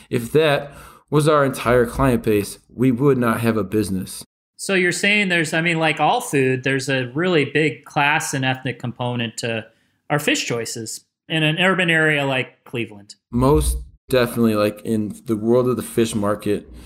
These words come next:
Speaker 1: we sell whole fish of all varieties to every single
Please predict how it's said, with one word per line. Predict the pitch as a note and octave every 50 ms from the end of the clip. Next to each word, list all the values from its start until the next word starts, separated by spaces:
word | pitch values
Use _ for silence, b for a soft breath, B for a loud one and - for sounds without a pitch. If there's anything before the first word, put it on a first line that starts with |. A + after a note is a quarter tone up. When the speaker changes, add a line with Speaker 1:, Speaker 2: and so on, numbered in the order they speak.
| B B B B B B B -
Speaker 1:
we | C3 C#3
sell | C3+ - C#3+ C3 B2 A2+
whole | G#2+ A#2+ B2+ C3 B2+
fish | C3 - - A#2+ A#2 A2+ A2+ - - - - - - _ _ _ b b b b b b b b
of | - G#2 G#2 G2+
all | A2 A#2 C3 C3
varieties | B2 B2+ B2 A#2 G#2+ A2 G#2+ G2+ G#2 G#2+ G#2+ G2+ - -
to | - - F#2+ F2+ - _ _ _ _ _ _ -
every | C3+ C#3 C#3+ C3 C#3+ D3+ C3+
single | - - - C3 B2+ B2 A2+ A2 G#2 F#2+ F#2+ - -